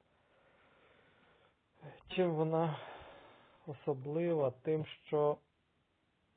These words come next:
дана гра має функцію,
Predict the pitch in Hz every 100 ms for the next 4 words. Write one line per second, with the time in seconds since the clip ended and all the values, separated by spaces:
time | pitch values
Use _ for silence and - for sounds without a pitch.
0 | _ _ _ _ _ _ _ 147 127 135
1 | 135 135 127 131 143 151 156 - _ _
2 | _ _ _ _ _ _ - 131 131 131
3 | 127 139 135 127 - 127 123 123